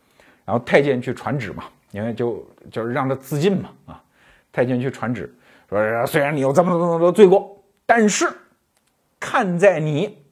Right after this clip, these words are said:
啊曾经当过这个阁老的这个份儿上啊。”太监也坏啊，是念到这儿故意停一下，“但是看在你当过阁老的份儿上，大学士的份儿上。”周延儒以为没事儿了嘛，把自己放过了嘛，然后太监又接着念：“赐令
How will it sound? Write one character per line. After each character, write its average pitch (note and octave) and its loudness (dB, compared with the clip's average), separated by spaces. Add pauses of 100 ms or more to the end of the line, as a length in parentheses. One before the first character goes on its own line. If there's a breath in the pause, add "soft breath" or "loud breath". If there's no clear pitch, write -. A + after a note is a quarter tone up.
(160)
啊 G2 -6 (300 soft breath)
曾 B2+ 0
经 B2+ 0
当 C#3 -2
过 B2 0
这 G2+ -6
个 F#2+ -4
阁 D3 4
老 G2 0
的 G#2+ -4
这 G#2 -8
个 G#2 -4
份 F3+ 6
儿 D#3+ 8
上 F#3+ 0 (440)
啊。” - -20
太 - -4
监 A2 -2
也 D#2 -8
坏 - 4
啊， C#2+ -14
是 - -14
念 B2+ -2
到 A#2+ 2
这 C#3+ 0
儿 - -8 (220 soft breath)
故 F3 -4
意 D3+ -2
停 - -12
一 A#2 -6
下 B2+ -8 (240 soft breath)
，“但 E3+ 2
是 F#3 -4 (100)
看 B3 -2
在 F#3 4
你 B2 -4
当 F#3 -2
过 F#3 0
阁 E3 0
老 G3+ 4
的 C3+ 6
份 F#3 4
儿 D#3+ 4
上， - -4
大 C#3+ -4
学 C#3+ -4
士 E3 -10
的 E3 -2
份 E3 -2
儿 - -4
上。” F3 -6 (540 soft breath)
周 A2 0
延 A#2 0
儒 A#2+ -6
以 F#2+ -10
为 E2 -8
没 E2 -4
事 - 2
儿 F#3 6
了 D3+ 2
嘛， D#2 -12
把 F#2 -6
自 C3+ -6
己 B2 -8
放 D#3 -2
过 E3 0
了 G2 -4
嘛， G2 -12 (260 soft breath)
然 - -12
后 D#2+ -10
太 - -10
监 E2+ -8
又 F2 -8
接 B2+ 2
着 B2 2
念 B2 -4 (320 soft breath)
：“赐 D3 0
令 G#3 -2